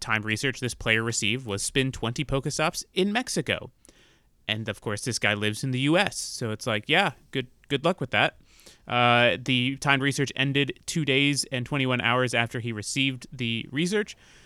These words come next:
and somebody made the comment saying, "You have two more days to get there, chop chop."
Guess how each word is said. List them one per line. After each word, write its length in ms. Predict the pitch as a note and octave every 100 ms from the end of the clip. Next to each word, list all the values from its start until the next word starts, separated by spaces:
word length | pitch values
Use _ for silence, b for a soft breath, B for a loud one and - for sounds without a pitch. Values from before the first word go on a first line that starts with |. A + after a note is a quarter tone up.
| b b
and 440 | - A#2 A2+ A2+ A2+
somebody 340 | D3 B2+ B2+
made 140 | A#2
the 80 | A#2
comment 340 | A#2 B2 A#2 A#2+
saying, 260 | C3 A#2
"You 100 | A2+
have 120 | A#2
two 120 | - C#3+
more 200 | C3+ B2+
days 300 | B2+ B2+ A#2
to 80 | B2+
get 180 | C3
there, 260 | - B2 B2
chop 260 | - A#2 -
chop." 320 | A#2 F2